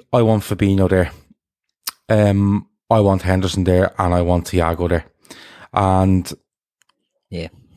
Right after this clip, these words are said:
Speaker 1: uh, Wijnaldum and Keita are unfortunate to miss out, but I just think that mix of Henderson's running power alongside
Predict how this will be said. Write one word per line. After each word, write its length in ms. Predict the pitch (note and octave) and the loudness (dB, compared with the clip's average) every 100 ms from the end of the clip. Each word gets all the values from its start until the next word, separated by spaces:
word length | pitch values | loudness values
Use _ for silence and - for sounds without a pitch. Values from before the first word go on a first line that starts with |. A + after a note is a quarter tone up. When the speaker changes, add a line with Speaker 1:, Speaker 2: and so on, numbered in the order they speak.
| _ _ | _ _
Speaker 1:
uh, 220 | - - - - _ - | -4 -4 -8 -16 _ 0
Wijnaldum 540 | A#2+ A2 A2+ A2 G#2+ | 2 2 2 0 -2
and 100 | G#2 | -4
Keita 320 | - G#2 G#2+ | -4 -2 0
are 140 | G2 G#2 | 0 0
unfortunate 560 | F#2+ - G#2+ A2 - G2 | -2 0 0 0 -4 -4
to 40 | |
miss 240 | G2 G2 | -2 0
out, 160 | A2 A2 - _ - - - _ | 0 -2 -8 _ -20 -20 -20 _
but 140 | - G#2 | 0 0
I 80 | G#2 | 2
just 220 | G#2+ - | 0 -2
think 220 | G#2 F#2+ | -4 -2
that 180 | A2 G#2 | -2 -2
mix 480 | A2 G#2+ - - - - | 0 0 -2 -10 -12 -4
of 560 | G#2 G2 F#2+ E2+ - - _ _ _ | 0 2 2 0 -10 -18 _ _ _
Henderson's 580 | _ - A#2 A#2 - A2+ | _ -2 -2 -2 -2 -2
running 320 | G2 A2 G#2+ | 0 2 2
power 380 | G2 E2 F#2+ F2+ - - - - _ _ | 0 -2 0 0 -4 -20 -20 -20 _ _
alongside 880 | C3 A#2+ A#2+ B2+ - - G#2+ G#2+ | 0 2 2 0 -2 0 2 2